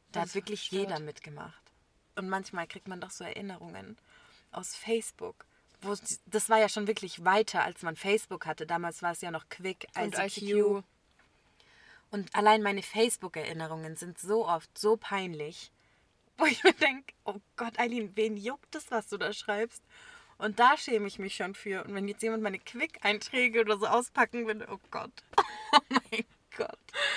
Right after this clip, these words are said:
Speaker 1: Ist ja ganz schlimm. Ist Quick eigentlich deutschlandweit ein Ding gewesen oder war das nur bei uns hier so? Das hab ich mich schon voll oft gefragt.
Speaker 2: Hab ich mich noch nie gefragt. <laughs>
Speaker 1: Doch, weil irgendjemand hat mir mal erzählt, Quick hat jemand hier bei uns in der Umgebung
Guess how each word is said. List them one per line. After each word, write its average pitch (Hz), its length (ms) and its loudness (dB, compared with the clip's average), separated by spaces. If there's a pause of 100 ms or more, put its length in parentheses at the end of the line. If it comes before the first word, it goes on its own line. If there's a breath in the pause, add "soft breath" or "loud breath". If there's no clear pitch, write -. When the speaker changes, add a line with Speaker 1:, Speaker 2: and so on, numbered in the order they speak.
(320 loud breath)
Speaker 1:
Ist - 80 -8
ja 175 80 0
ganz 170 260 -6
schlimm. 131 180 -12 (200)
Ist - 240 -4
Quick - 340 -6
eigentlich 185 220 -8
deutschlandweit 240 640 -2
ein 233 100 -6
Ding 240 220 -4
gewesen 233 420 -4
oder 196 140 -10
war 185 100 -2
das 180 160 -10
nur 190 80 -10
bei 175 160 -8
uns 170 160 -14
hier 160 280 -12
so? 160 220 -16 (640)
Das - 100 -20
hab 165 40 -14
ich 175 80 -14
mich 180 100 -12
schon 196 140 -6
voll 214 140 -6
oft - 280 -6
gefragt. - 540 -16 (680)
Speaker 2:
Hab 220 80 -6
ich 202 80 -14
mich 202 160 -14
noch 185 100 -12
nie 190 160 -10
gefragt. - 600 -10 (160)
<laughs> - 180 -20
Speaker 1:
Doch, 240 180 0
weil 226 140 2
irgendjemand 226 340 2
hat 220 100 -4
mir 214 100 -2
mal 185 140 0
erzählt, 208 380 0
Quick 226 220 0
hat 196 140 -6
jemand 196 260 -6
hier 214 160 0
bei 175 140 -4
uns 185 160 -8
in 180 100 -10
der 175 100 -8
Umgebung 165 560 -6